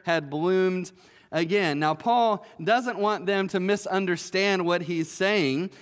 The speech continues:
and that's why he adds on this part. He says, "Though you surely did care,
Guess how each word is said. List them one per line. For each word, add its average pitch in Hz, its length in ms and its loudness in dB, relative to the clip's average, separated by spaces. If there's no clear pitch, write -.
and 143 120 -2
that's 202 220 -2
why 196 160 2
he 175 220 -2
adds 180 360 0
on 175 360 0
this 175 200 -2
part. 175 280 0
He 180 80 0
says, 160 300 -2
"Though 160 180 -2
you 170 220 -2
surely 208 460 0
did 208 400 -4
care, 143 480 0